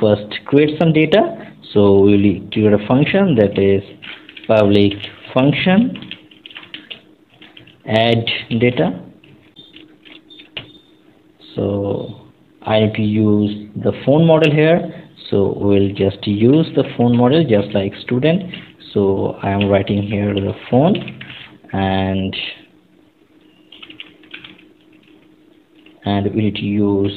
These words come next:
the dollar phone and creating a new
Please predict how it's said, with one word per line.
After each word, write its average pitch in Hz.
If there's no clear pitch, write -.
the 101
dollar 104
phone 175
and 98
creating 104
a 101
new 165